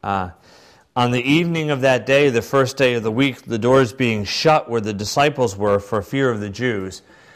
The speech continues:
uh, as one bishop I had said, that, that always sounded funny to him, as if they were French or something. You, they're, they're all Jews, but, <laughs> but they were hiding for fear of the Jews. Should be fear of other Jews. But anyway,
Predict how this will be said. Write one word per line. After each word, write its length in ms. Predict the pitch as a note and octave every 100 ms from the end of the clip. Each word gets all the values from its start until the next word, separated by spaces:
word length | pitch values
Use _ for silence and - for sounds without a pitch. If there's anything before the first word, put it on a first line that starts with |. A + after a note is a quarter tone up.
| - -
uh, 220 | G#2 G2+
as 200 | G#2 G2+
one 240 | A#2+ B2
bishop 320 | A#2 A2 A2 G2+
I 100 | G#2
had 280 | G#2 G#2 F2+
said, 240 | G#2+ F#2
that, 240 | A2+ G#2+
that 160 | A2+ C3
always 200 | C#3 A#2
sounded 320 | B2+ A2 G#2
funny 280 | B2+ B2+ A#2
to 100 | G2+
him, 220 | G2 G2
as 160 | F#2+ F#2
if 180 | A2 -
they 140 | A2+
were 160 | G#2+ G2
French 420 | - B2+ G#2+ -
or 80 | F2+
something. 420 | - F2 G2+ E2+ _ _ - -
You, 340 | C3+ C3+ B2+ A#2+
they're, 240 | B2 C#3+
they're 260 | C3 G3 A#3
all 200 | C#3+ A2+
Jews, 480 | A#2 B2+ F#2 - - - - -
but, 460 | C3+ B2 G#2+ C3 - -
<laughs> 140 | -
but 120 | C3
they 100 | C#3
were 120 | C3+ C3
hiding 340 | F3+ E3 D3+
for 160 | C#3 B2+
fear 240 | D#3 D3
of 80 | B2+
the 100 | A#2
Jews. 540 | D3 C#3+ A#2+ A2+ - - - - -
Should 180 | - E3
be 80 | B2+
fear 260 | - E3
of 80 | C#3
other 300 | C#3 D3+ C3+
Jews. 320 | A2 G#2+ G2+
But 160 | - C3+
anyway, 400 | D3 C3+ A2 G2+